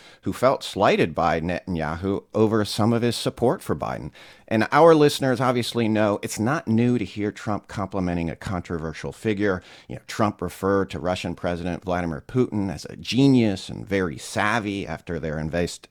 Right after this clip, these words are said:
uh, invasion of Ukraine. And the pushback, though, has been very strong, especially about Netanyahu.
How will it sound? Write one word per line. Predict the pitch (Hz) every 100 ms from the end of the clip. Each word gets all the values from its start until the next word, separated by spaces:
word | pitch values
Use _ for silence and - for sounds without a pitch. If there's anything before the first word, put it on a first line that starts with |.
| -
uh, | 90
invasion | 80 85 95 95 80
of | 73
Ukraine. | 73 - 117 110 131 131 - - - - -
And | 147 190 180
the |
pushback, | 170 190 - 202 202 -
though, | 135 156
has | - 120 147 147
been | - 131 143
very | - 113 127 131
strong, | - 143 139 82 82
especially | - - - 320
about | 170 123
Netanyahu. | 110 113 92 95 101 80